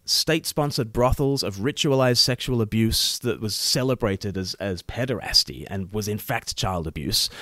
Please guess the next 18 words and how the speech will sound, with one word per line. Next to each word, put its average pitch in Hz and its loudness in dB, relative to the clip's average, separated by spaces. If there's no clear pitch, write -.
i-, 135 2
in 147 0
a 147 2
world 156 2
of 120 -2
sex - 0
trafficking 151 0
and 85 -4
slavery, 135 2
it 135 -2
was 127 2
the 127 -4
unquestioned 139 -2
right 131 2
of 104 -2
every 147 4
Roman 131 2
man 120 0